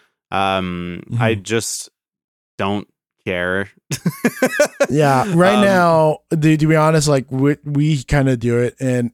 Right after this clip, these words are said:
Speaker 2: you know, I will continue just to do it, 'cause it's like, if I
Speaker 1: Sure.
Speaker 2: can continue to make three hundred bucks a month, that's
Speaker 1: Sure.
Speaker 2: pretty good.
Speaker 1: Yeah, it doesn't take
Speaker 2: Um,
Speaker 1: that much time to do it either.
Speaker 2: It's, no, literally, like,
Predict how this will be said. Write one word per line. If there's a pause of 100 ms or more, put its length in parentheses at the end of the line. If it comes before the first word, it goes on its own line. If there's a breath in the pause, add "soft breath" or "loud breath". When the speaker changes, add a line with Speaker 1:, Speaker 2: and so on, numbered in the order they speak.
Speaker 2:
you
know,
I
will
continue
just
to
do
it,
'cause
it's
like,
if
I
Speaker 1:
Sure.
Speaker 2:
can
continue
to
make (640)
three
hundred
bucks
a
month,
that's
Speaker 1:
Sure.
Speaker 2:
pretty
good. (100)
Speaker 1:
Yeah,
it
doesn't
take
Speaker 2:
Um,
Speaker 1:
that
much
time
to
do
it
either.
Speaker 2:
It's, (200)
no,
literally,
like,